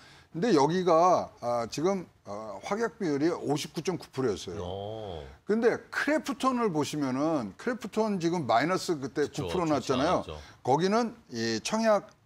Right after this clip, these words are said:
Speaker 1: 이 의무 보유 확률이 이십 프로밖에 안 됐었어요.
Speaker 2: 음.
Speaker 1: 그러니까 그것도 굉장히 단단하게 지금 받쳐주는 부분들이 있고, 자, 그다음에 마지막에 선래라 그랬는데 이제 엘-, 엘지 에너지 솔루션이 엘지 화학에서 이제 떨어져 나오면서
Speaker 2: 네네.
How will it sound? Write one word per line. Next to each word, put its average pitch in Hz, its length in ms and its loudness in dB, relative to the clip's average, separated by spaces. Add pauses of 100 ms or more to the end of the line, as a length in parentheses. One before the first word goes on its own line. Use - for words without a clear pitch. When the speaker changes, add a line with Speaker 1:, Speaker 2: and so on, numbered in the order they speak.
Speaker 1:
이 127 360 -2
의무 208 300 4
보유 160 400 4
확률이 160 400 -2
이십 143 300 -4
프로밖에 147 360 -6
안 151 100 -4
됐었어요. 110 380 -8 (120)
Speaker 2:
음. 113 420 -12
Speaker 1:
그러니까 196 320 2
그것도 208 440 0
굉장히 160 500 -2
단단하게 151 640 -2
지금 143 280 -6 (160)
받쳐주는 147 640 -2
부분들이 127 440 -4
있고, 160 360 -4 (400)
자, 147 140 0
그다음에 196 260 -2
마지막에 175 320 2
선래라 240 600 4
그랬는데 151 360 2
이제 165 180 2
엘-, 147 200 2 (160)
엘지 196 140 4
에너지 175 260 2
솔루션이 170 420 0
엘지 143 220 0
화학에서 190 460 2
이제 147 300 0
떨어져 190 280 0
나오면서 131 560 2
Speaker 2:
네네. 139 140 0